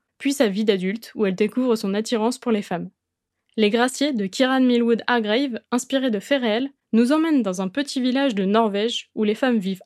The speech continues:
indépendantes, suite au naufrage de nombreux pêcheurs. La femme d'un chasseur de sorcières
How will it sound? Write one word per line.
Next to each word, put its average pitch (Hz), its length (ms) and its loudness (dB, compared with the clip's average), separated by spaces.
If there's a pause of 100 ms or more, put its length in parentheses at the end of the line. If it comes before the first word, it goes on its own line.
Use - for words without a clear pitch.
indépendantes, 220 760 -2 (120)
suite 294 320 -4
au 190 80 0
naufrage 220 460 0
de 180 80 -2
nombreux 220 380 2
pêcheurs. - 460 -2 (360)
La 208 80 2
femme 254 300 0
d'un 180 100 -6
chasseur 277 400 -2
de 233 100 2
sorcières 226 540 -4